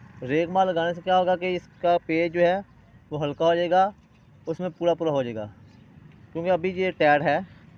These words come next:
तो टायर से क्या होगा, कुंडी आपकी अच्छे तरीके से फिट नहीं होगी। आपने इसको पहले, देखें ये टायर है, तो आपने इसको पहले हाथ, हथेली में रखकर इसको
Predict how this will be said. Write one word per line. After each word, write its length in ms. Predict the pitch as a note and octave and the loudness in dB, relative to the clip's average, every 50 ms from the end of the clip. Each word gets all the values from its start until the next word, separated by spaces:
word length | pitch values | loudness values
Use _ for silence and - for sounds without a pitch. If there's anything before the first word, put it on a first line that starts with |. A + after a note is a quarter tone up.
| - - - - - - - | -20 -20 -20 -20 -20 -18 -10
तो 120 | - E3+ D3 | -8 -8 -6
टायर 300 | - - D#3 D#3 E3 E3 | -2 0 2 2 2 0
से 120 | - F#3+ | -2 -6
क्या 140 | - F3+ F3+ | -2 0 0
होगा, 140 | F3+ F#3 F#3 | 2 2 0
कुंडी 300 | F3+ F3 E3+ E3 E3 F3 | -2 -4 -8 -4 -2 0
आपकी 300 | E3+ E3 - - F3 F3+ F3+ | 0 0 -2 -2 -8 -6 -6
अच्छे 280 | - - D3 - - | -6 -8 -10 -10 -10
तरीके 240 | E3 D#3 D#3+ - E3+ | -10 -10 -8 -8 -8
से 80 | D3 D#3 | -10 -8
फिट 200 | - D#3 C#3+ C#3+ | -10 -10 -10 -8
नहीं 120 | C#3+ C#3+ | -8 -8
होगी। 220 | C#3+ A2+ G2+ A2 G#2 G2 - - - - - - - - - - - - - - - - - - - - | -8 -10 -10 -12 -14 -14 -18 -20 -20 -20 -20 -20 -20 -20 -20 -20 -20 -20 -20 -20 -20 -20 -20 -14 -6 -2
आपने 240 | C3 C#3+ C#3 D#3 E3 | -2 0 0 0 -4
इसको 260 | D#3+ - - F3 G3 G3 E3+ - - | -4 -2 -2 -2 -2 -2 -6 -10 -6
पहले, 240 | D#3+ D#3 D#3+ E3 F#3+ G#3+ - - - - - - - - - - - - - - - - - - - - | -6 -4 -2 -2 -4 -4 -6 -14 -18 -18 -18 -18 -18 -18 -18 -18 -18 -18 -18 -18 -16 -16 -16 -16 -12 -10
देखें 220 | C3+ C#3 C3 C3+ B2 A#2+ A2+ - B2+ | -8 -8 -6 -6 -8 -8 -8 -10 -10
ये 60 | C#3 C3+ | -10 -4
टायर 300 | - D3 D3 C#3+ C3+ C3 | -2 0 0 2 2 0
है, 80 | A#2 A2 - - - - - - - - - - - - - - - - - - - - - - - - - - - - - - - | -2 -4 -6 -14 -18 -18 -20 -20 -20 -20 -20 -20 -20 -20 -20 -20 -20 -20 -20 -20 -20 -20 -20 -20 -20 -20 -20 -20 -20 -20 -20 -20 -16
तो 120 | - - D3 | -10 -4 -2
आपने 220 | D3 D#3 F3 F3 | -2 -2 -2 -4
इसको 220 | E3+ - - F3 | -8 -6 -8 -6
पहले 260 | F3 - E3+ F3 F3+ G3 G#3 - - - - - - - - - - - - - - - - - - - - - - - - - - - - - - - - - - - - | -2 -2 -2 -2 -2 -4 -6 -8 -12 -14 -14 -20 -20 -18 -10 -10 -10 -10 -12 -20 -20 -20 -14 -14 -14 -14 -14 -20 -18 -12 -12 -12 -12 -12 -20 -20 -20 -20 -20 -20 -20 -12 -6
हाथ, 160 | C3 B2+ B2 - - - - - - | -4 -4 -4 -4 -6 -18 -10 -4 -4
हथेली 320 | E3 - E3+ D#3+ E3 F#3 | -4 -2 -2 -2 -2 -2
में 80 | F#3+ G3 | -2 0
रखकर 340 | F#3+ F3+ F3 D#3 G3 G#3+ A3 - - - - - - - - _ - - - - _ - - | 0 0 0 2 0 -2 -2 -4 -12 -20 -20 -20 -20 -20 -20 _ -20 -20 -20 -20 _ -16 -16
इसको 240 | C#3 - - - | -16 -12 -6 -4